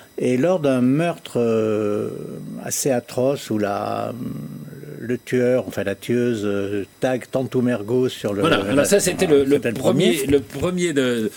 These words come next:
Speaker 2: de ces polars de, de, de ce duo. Et il se trouve que, euh, il y a, il y a, euh, l'autre héros qui s'appelle Bacardi.
Speaker 1: Bacardi, à
Speaker 2: Alors,
Speaker 1: sa
Speaker 2: il a monté un truc assez extraordinaire,
Speaker 1: Oui, à
Speaker 2: lui.
Speaker 1: sa retraite, il a décidé d'être écouteur des personnes divorcées ou en passe de l'être.
Speaker 2: Voilà.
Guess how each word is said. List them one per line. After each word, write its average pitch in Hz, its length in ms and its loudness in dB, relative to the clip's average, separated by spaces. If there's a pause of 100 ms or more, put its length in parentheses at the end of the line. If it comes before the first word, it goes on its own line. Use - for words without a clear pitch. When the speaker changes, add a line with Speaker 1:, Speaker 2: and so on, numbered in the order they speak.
(120)
Speaker 2:
de 131 120 2
ces 135 160 4
polars 139 280 2
de, 113 160 2
de, 107 220 0 (140)
de 113 180 -4
ce 113 140 -2
duo. 151 480 2 (360)
Et 131 300 4
il 147 80 4
se 131 120 -2
trouve 185 280 -2
que, 139 300 4 (340)
euh, 120 400 0
il 117 160 -4
y 143 80 6
a, 139 300 2
il 117 180 -2
y 120 80 4
a, 123 140 2
euh, 90 540 -2 (360)
l'autre 123 460 2
héros 139 200 2
qui 135 80 -4
s'appelle 107 280 -2 (240)
Bacardi. 131 640 0 (680)
Speaker 1:
Bacardi, 156 720 2
à 160 60 4
Speaker 2:
Alors, 165 120 4
Speaker 1:
sa 175 80 4
Speaker 2:
il 170 60 4
a 180 60 4
monté 202 260 4
un 190 100 2
truc - 260 0
assez 170 200 2
extraordinaire, 175 600 4
Speaker 1:
Oui, 202 60 4
à 180 40 4
Speaker 2:
lui. 151 80 4
Speaker 1:
sa 185 100 4
retraite, 175 460 0
il 147 100 0
a 143 60 0
décidé 147 380 0
d'être 139 460 0
écouteur 156 540 0
des 139 120 0
personnes 131 760 -2
divorcées 120 580 -2
ou 143 80 0
en 120 80 -2
passe 131 220 -4
de 113 80 -2
l'être. 98 260 -4
Speaker 2:
Voilà. 113 260 0